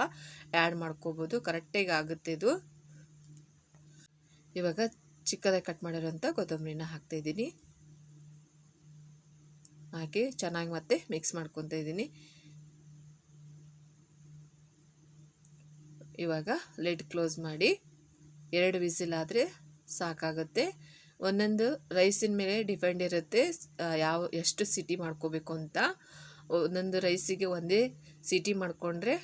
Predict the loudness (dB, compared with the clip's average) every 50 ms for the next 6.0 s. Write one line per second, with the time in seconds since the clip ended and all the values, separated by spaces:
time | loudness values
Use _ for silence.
0 | -4 -4 0 0 0 0 0 0 0 0 0 -2 -2 0 0 0 2 0 -2 -2
1 | -2 -4 -4 0 0 0 0 0 -2 0 2 2 2 2 0 -2 -2 -2 -2 -2
2 | 0 0 -2 -2 -4 -6 -6 -6 -6 -6 -6 -6 -6 -6 -6 -4 -4 -4 -2 -2
3 | -4 -2 0 0 0 0 -2 -2 -6 -8 -8 -6 -6 -6 -6 -6 -6 -8 -8 -4
4 | -4 -4 -4 -2 -4 -4 -4 -6 -8 -12 -18 -18 -18 -18 -8 -2 0 0 4 4
5 | 2 2 2 0 -2 0 0 0 0 0 -2 -2 0 0 0 0 -2 0 2 0